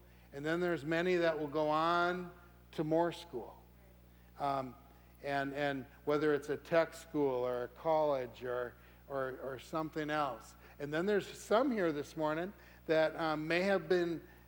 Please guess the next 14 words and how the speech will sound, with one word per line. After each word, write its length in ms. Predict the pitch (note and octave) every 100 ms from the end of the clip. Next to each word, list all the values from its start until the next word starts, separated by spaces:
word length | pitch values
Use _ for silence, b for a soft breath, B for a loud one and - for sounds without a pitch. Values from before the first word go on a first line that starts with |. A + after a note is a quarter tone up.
| B
been 220 | - E3+ E3+
in 180 | E3 D3+
college 520 | - A#3 A#3 E3+ D#3+
and 160 | E3+
you 120 | E3+ D#3+
have 160 | D#3 C#3 - - - - - - - - -
s-, 120 | - -
graduated 720 | - E3 D#3+ D3+ D3 D3+ C#3
from 180 | - C3
college. 400 | A#2 C#3+ C#3 A#2 - - - - - B B B B
And 460 | C#3 C#3 C#3 C3+ C#3
we 120 | D3+
congratulate 880 | - C#3+ C3 C#3+ C#3+ C3 C#3 C#3 B2+
you 320 | B2+ B2+ A#2+